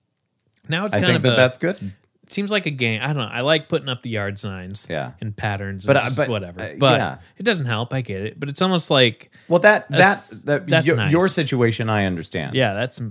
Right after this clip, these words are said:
Speaker 1: makes sense.
Speaker 2: That I, that they can feel welcome, if, especially if there's, if it's known that there's other people in the neighborhood that may not be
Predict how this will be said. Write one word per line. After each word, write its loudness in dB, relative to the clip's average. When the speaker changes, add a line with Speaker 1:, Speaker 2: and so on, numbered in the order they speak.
Speaker 1:
makes -10
sense. -8
Speaker 2:
That 6
I, -6
that -2
they 4
can -2
feel 0
welcome, 0
if, 0
especially -2
if -6
there's, -4
if -12
it's -12
known -2
that -6
there's -4
other -2
people -6
in -4
the -4
neighborhood -2
that -4
may -2
not 0
be 4